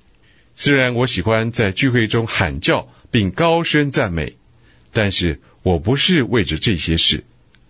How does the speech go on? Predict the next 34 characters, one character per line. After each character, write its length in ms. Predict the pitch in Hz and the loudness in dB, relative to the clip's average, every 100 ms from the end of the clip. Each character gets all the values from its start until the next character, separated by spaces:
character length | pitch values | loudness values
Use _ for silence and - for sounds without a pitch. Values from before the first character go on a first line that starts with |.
| _ _ _ _ | _ _ _ _
坚 260 | - 208 208 | 0 2 2
持 260 | - 117 | 0 2
任 140 | 156 139 | 2 0
何 160 | 113 | 0
一 100 | 131 | 0
种 220 | 139 82 | 0 -2
做 200 | 87 185 | 0 0
法， 300 | 127 73 62 - _ _ | 0 -4 -6 -12 _ _
就 240 | - 202 | 0 0
是 220 | 131 92 73 | 0 -2 -4
造 280 | - 131 | -2 -4
成 220 | 78 71 69 | -4 -6 -4
分 220 | 87 92 | 0 2
裂。 220 | 95 69 _ _ _ _ _ _ _ _ | 0 -2 _ _ _ _ _ _ _ _
因 140 | 107 | 0
此， 320 | 117 - 69 - _ _ _ | 0 0 -2 -4 _ _ _
我 120 | 104 | 0
们 160 | 95 95 | 2 2
必 140 | 98 | 0
须 300 | 98 - 98 | 0 2 2
没 240 | 95 104 147 | 2 2 2
有 120 | 120 | 2
任 220 | 113 165 | 0 -2
何 180 | 85 85 | -2 -2
规 180 | 107 107 | 0 -2
条。 380 | - 65 65 - _ _ _ _ _ _ _ _ | -2 -4 -2 -6 _ _ _ _ _ _ _ _
在 220 | - 123 104 | -2 0 0
基 220 | - 147 | 0 0
督 160 | 151 | 2
的 140 | 131 107 | 2 0
十 180 | - 135 | 0 -2
字 140 | 156 | 0
架 200 | 165 127 | 0 0
上， 300 | - 123 101 | 0 -2 -2